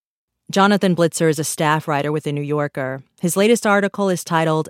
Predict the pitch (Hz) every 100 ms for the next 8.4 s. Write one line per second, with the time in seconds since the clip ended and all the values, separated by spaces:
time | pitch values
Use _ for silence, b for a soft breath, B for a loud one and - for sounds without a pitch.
0 | - 156 240 262 214 196 202 208 196 165
1 | 151 - 151 143 - 226 240 226 - 170
2 | 156 - 190 - 147 131 127 123 127 _
3 | - B B B - - 208 196 190 170
4 | 156 160 147 - - _ - 190 208 185
5 | 160 151 151 156 147 165 156 151 139 -
6 | - 180 135 127 131 - 151 165 190 214
7 | - - 180 180 - 196 - 196 180 165
8 | 160 - 165